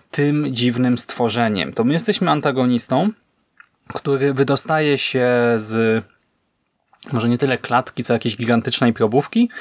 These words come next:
i zaczynamy mordować odpowiedzialnych właśnie za, e, na eksperymenty na nas, e, naukowców, żołnierzy i każdego innego, kogo napotkamy na naszej drodze.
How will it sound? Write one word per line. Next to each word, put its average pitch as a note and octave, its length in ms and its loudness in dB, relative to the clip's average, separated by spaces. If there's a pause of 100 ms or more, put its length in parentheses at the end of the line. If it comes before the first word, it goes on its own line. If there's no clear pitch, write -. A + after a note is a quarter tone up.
(500)
i A3+ 320 0
zaczynamy C3 840 2 (960)
mordować A#2+ 640 0
odpowiedzialnych A2+ 840 0
właśnie A2 440 -2
za, G#2+ 260 0 (480)
e, A2 540 -4
na A2+ 220 -2
eksperymenty A2+ 680 -2
na A2 180 -2
nas, - 720 -4
e, A2+ 400 -4 (140)
naukowców, A#2 1120 -2
żołnierzy A#2 840 2
i E3+ 60 -8
każdego A#2 580 0
innego, G#2+ 480 0
kogo G#2+ 360 -4
napotkamy G#2+ 560 0 (460)
na B2 120 0
naszej G#2+ 400 0
drodze. A2 440 -2